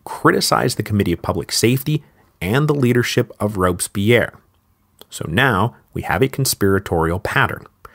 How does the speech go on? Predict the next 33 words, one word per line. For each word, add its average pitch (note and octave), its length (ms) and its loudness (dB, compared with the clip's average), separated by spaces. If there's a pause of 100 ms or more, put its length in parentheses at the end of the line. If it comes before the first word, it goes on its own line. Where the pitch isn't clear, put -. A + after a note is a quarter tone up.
(880)
Now, D3 60 4
Desmoulins C4 400 6
had F3 160 2
strayed E3+ 280 4
over C#3 160 4
the B2 100 4
line A2+ 260 4
once G2+ 200 2
before, - 540 -4 (380)
but F2+ 100 -2
in G2 100 0
that C#3 220 0
case, F#2 320 -2
Robespierre G#2 580 2
had G2 140 -4
merely G2+ 420 0
ordered A2+ 340 4
copies G2 480 0
of F2+ 100 -6
the F2 80 -4
offending F2 480 -4
issue D#2+ 300 -8
burned. G2 500 0 (600)
But G#2+ 120 0
by G2 140 0
mid-January, A#2 920 0 (140)
with - 180 -8
the - 140 -10
East G#2+ 300 -2
India G#2 300 4
Company G2+ 400 -4
scandal F#2 380 -2
swirling, - 640 2